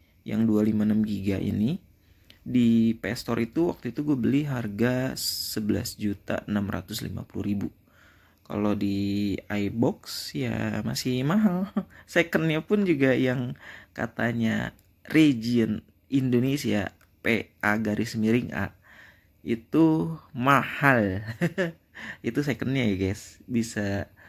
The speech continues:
mungkin bisa sampai, eh, empat belas atau ya lima belasan juta lah. Kan lumayan bedanya, beda empat juta,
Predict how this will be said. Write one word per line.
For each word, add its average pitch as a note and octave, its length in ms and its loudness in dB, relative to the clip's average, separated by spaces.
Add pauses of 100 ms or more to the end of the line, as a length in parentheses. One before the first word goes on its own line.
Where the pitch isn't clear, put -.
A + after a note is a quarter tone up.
(320)
mungkin A#2 560 -2
bisa A2 240 -4
sampai, F#2+ 560 -6 (1200)
eh, G2 540 -6 (180)
empat - 240 -14
belas F#2+ 400 -4
atau D2 580 -8 (140)
ya G3 320 -4
lima A2 320 -4
belasan - 720 -8
juta - 320 -2
lah. G2 180 -4 (380)
Kan F3+ 160 -2
lumayan A2+ 400 2
bedanya, G#2 400 0 (240)
beda G2 320 -4
empat - 240 -12
juta, - 320 -12